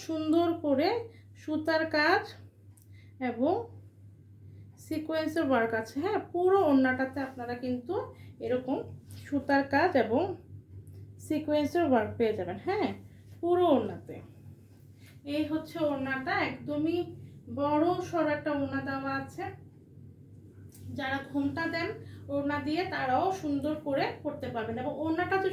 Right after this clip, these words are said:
শরীর থেকে পড়ে যাবে তা কিন্তু না। হ্যাঁ, আমি কিন্তু আগেই বলেছি, যেটা কিন্তু ওই যে ঢেলঢেলা মার্কা সিল্ক বা খসখস না, খুব সফট টাইপের একটা ম্যাটেরিয়াল। যারা দেখা যায় যে, আহ, একটু রেগুলার পরতে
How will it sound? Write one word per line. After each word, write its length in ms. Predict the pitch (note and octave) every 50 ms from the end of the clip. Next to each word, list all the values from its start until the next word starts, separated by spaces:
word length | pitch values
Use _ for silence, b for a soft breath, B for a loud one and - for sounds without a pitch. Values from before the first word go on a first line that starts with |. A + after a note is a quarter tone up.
| - -
শরীর 200 | F4 F4 E4+ - F4+
থেকে 140 | E4 F4 F4 - -
পড়ে 200 | F#4 F#4+ F#4+ F#4+ F#4 F4
যাবে 220 | D#4+ D4+ - F4+ F#4+ B B B B B B B - -
তা 100 | D4+ D4+ D4+ D4+ D#4
কিন্তু 260 | D4+ C#4+ C4+ - A3 G3 F#3
না। 80 | G#3+ A#3+ F#4
হ্যাঁ, 220 | A#4+ A#4 D4+ A3+ G3 B B B B B -
আমি 120 | B3+ C4 C4+ -
কিন্তু 180 | D4+ D4 - F4 D#4+ D#4
আগেই 260 | D4 C#4 E4+ F4+ F4+ D#4+ F4
বলেছি, 360 | E4+ E4 E4+ D#4+ - - G4+ G#4 D#4+ C#4+
যেটা 180 | C#4+ C4 D4 D4 D4+
কিন্তু 220 | D4+ C#4+ C#4 - E4 D#4+
ওই 80 | D4+ D4+ D4+
যে 80 | D4+ D4 D4 B B B B C4+ C4 B3+
ঢেলঢেলা 500 | B3+ D4 D#4 D#4 D#4 E4+ F4+ F4 F4 E4+ E4+ E4
মার্কা 360 | D#4 - - - - D4+ D4+ D#4 D#4 B B B B B B - -
সিল্ক 340 | - D#4 D#4 D#4 D4+ C#4+ C4 C4 A#3+ B3
বা 120 | C#4 C4+ C4 C4 B3+ B3+ C4 -
খসখস 480 | - C#4+ D#4 - - - F4+ F4+ F4 - - C4 G#3+
না, 80 | - - B B B B B B B -
খুব 120 | D#4+ D#4+ - - - -
সফট 320 | F4+ F4 F4+ F4+ - - - -
টাইপের 320 | F#4 E4+ E4+ E4+ F4 E4+ D4 C4+
একটা 180 | C4 - D#4+ F#4+ G#4+ G#4+ - C#4+
ম্যাটেরিয়াল। 460 | C4+ B3+ B3+ B3 A3 A3 G#3+ G3+ A3+ A#3 -
যারা 160 | C#4 C#4 D#4 D#4 D4 D4+
দেখা 180 | D4+ E4+ E4 D#4+
যায় 140 | D#4+ D#4+ D#4 D4+
যে, 80 | D4+ D4 C#4+
আহ, 40 | C#4 B B B B B B B3+ A#3+ B3 -
একটু 260 | - - - E4 E4 E4 D#4 D4 C#4
রেগুলার 420 | C#4+ D4 C#4+ D4+ D#4 E4 E4+ E4+ E4+ E4
পরতে 220 | D#4 D4+ - D#4+